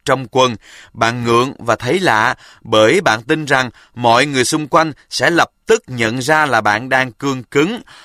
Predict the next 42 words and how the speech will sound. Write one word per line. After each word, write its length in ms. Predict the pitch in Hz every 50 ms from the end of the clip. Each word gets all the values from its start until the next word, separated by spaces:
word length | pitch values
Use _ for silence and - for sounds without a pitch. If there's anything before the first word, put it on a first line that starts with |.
| _ _ _ -
Có 140 | 147 160
nghĩa 420 | 190 185 143 113 107 113 151 214 - - - _
anh 220 | - 135 139 131 113
bạn 200 | 107 107 110 113
nhỏ 280 | 107 101 95 113 147
của 180 | 151 - 139 151
bạn 340 | 127 107 98 98 101 113 113 - _
cứng 260 | - 120 123 160 196
lên, 260 | 185 156 156 160 147 117 - - - - - _ -
nhưng 340 | 160 165 170 175 170 160 -
thực 180 | 147 127 -
ra 340 | - - 160 160 175 180 160 - - - - _ _
thì 160 | - 135 131
người 300 | 127 123 127 127 120 117
xung 240 | - - 160 156 139
quanh 340 | - 160 151 156 151 143 127 123 117 101 _ _ _ _ _ _ _
thường 340 | - - 139 139 127 120 123
nhìn 180 | 123 120 113
thấy 260 | - 131 143 170 - -
ít 200 | 170 160 - -
hơn 300 | 143 143 147 143 135 117
bạn 200 | 110 104 110 123
tưởng. 360 | - - 104 107 117 160 214 190 - _ _ - _ _ _ -
Ngoài 180 | 120 123 123
ra, 300 | 117 113 147 156 165 151 - - - - - - - _ -
những 240 | 113 117 139 180 160
đợt 240 | 135 117 113 -
cương 200 | - 143 147 139
cứng 300 | 131 - 151 170 196 214
bộc 160 | 170 139 110 -
phát 320 | - - 147 185 196 -
như 180 | 165 147 139 135
thế, 360 | - 135 143 151 185 226 226 - - - - _
thực 200 | - 135 123 -
ra 300 | - - 143 143 147 147 - - _ _ _
bạn 320 | - 101 98 101 104 120 120
đã 80 | 127 127 -
trải 200 | 117 98 123 160
qua 280 | - - 135 123 123 - -
từ 160 | 117 107 101
thuở 180 | - 101 101
nhỏ, 440 | 131 156 147 110 98 104 147 190 156